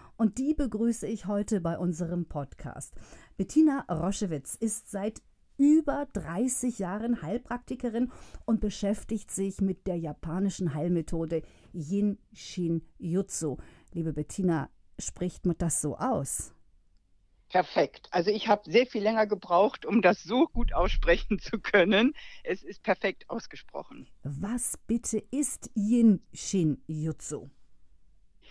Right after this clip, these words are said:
Speaker 2: Yin Shin Jyutsu ist eine mehrere Jahrtausend alte Heilmethode, in Japan wiederentdeckt worden. Aber so wie unser, ähm,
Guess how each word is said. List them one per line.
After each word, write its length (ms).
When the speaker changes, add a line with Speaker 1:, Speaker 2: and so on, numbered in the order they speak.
Speaker 2:
Yin 140
Shin 160
Jyutsu 300
ist 240
eine 300
mehrere 640
Jahrtausend 800
alte 520
Heilmethode, 920
in 200
Japan 680
wiederentdeckt 880
worden. 520
Aber 540
so 200
wie 100
unser, 480
ähm, 360